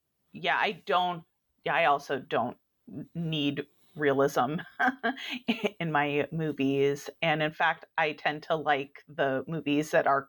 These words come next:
quite off kilter, um, anyway, and sensationalized. And actually,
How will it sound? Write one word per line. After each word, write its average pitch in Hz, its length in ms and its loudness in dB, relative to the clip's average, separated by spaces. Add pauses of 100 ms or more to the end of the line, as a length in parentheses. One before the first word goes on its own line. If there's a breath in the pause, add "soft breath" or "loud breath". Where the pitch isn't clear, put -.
quite 139 340 -2
off 127 280 2
kilter, 120 520 0 (440 loud breath)
um, 143 220 -2 (160)
anyway, 110 560 2 (500 loud breath)
and 160 100 0
sensationalized. 151 1160 0 (100)
And 180 500 2 (100)
actually, 196 1080 2